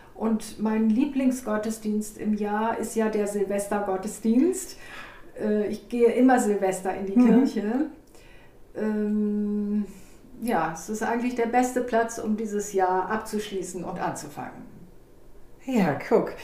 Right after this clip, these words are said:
Speaker 2: Ich war Silvester ehrlich gesagt noch nie in Sankt Paulus im Gottesdienst, weil wir immer im Urlaub sind. Guck.
Speaker 1: Ja,
Speaker 2: Ja,
Speaker 1: so
Speaker 2: aber
Speaker 1: ist
Speaker 2: ich
Speaker 1: das verschieden.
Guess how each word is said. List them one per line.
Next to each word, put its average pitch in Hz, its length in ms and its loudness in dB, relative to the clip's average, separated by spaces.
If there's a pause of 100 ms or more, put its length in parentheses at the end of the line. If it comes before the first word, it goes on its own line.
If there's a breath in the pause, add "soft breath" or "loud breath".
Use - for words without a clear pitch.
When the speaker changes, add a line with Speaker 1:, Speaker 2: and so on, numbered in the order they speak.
(120 loud breath)
Speaker 2:
Ich 247 220 2
war 214 160 6
Silvester 208 480 4
ehrlich 202 280 2
gesagt 196 360 -4
noch 180 340 0
nie 233 320 4
in 160 120 -6
Sankt 165 260 -4
Paulus 175 380 0
im 190 100 0
Gottesdienst, 254 560 -4
weil 208 120 0
wir 202 280 2
immer 247 340 6
im 277 120 -2
Urlaub 269 320 -2
sind. 143 280 -8 (680 loud breath)
Guck. 196 240 2 (300 loud breath)
Speaker 1:
Ja, 269 140 2 (260)
Speaker 2:
Ja, 180 60 0
Speaker 1:
so - 160 -4
Speaker 2:
aber 247 180 6
Speaker 1:
ist 240 160 2
Speaker 2:
ich - 40 -10
Speaker 1:
das 254 160 -2
verschieden. 247 340 0